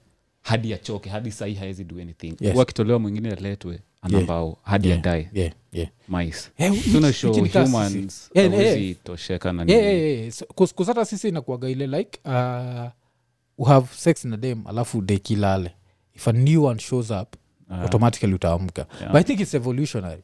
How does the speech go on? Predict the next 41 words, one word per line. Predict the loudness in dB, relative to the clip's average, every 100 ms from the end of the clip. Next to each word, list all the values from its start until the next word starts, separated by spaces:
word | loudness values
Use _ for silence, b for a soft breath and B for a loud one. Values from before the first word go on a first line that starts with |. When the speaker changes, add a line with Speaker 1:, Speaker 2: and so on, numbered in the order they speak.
| _
Speaker 2:
'Cause | -2 0
Speaker 1:
Yeah. | 0
Speaker 2:
ni | 0
ile, | 0
like, | -2 -6
we | -4
are | -4
spreading | 0 2 2 0
the | -6
Speaker 1:
You | -6
Speaker 2:
genes | -2 0 0
Speaker 1:
want | -2
to, | -2
Speaker 2:
as | -2
Speaker 1:
as | 0
Speaker 2:
much | 2
Speaker 1:
much | 2
Speaker 2:
as, | 0
Speaker 1:
as | -4
you | -8
can. | -8 -8 -8 -8
Speaker 2:
as | -2
much | 0 0
as | -2
you |
can. | -2 -2 -2 B
Speaker 1:
Yeah. | -14 -2
Speaker 2:
But | 2
that's | 2
why | 2
I'm | -2
saying, | -4 -6
like, | -4 -8 -12
still, | -16 -6 2 4 2 -4 _ _ _ _ _ _ _ _
you | 2 6
have | 6 2
to, | -10 -8 -8 -10 -16 _
I | -14
feel | -4 -2 0
like, | -2 -6 -12
uh, | -8 -6 -6 -6 -6 -8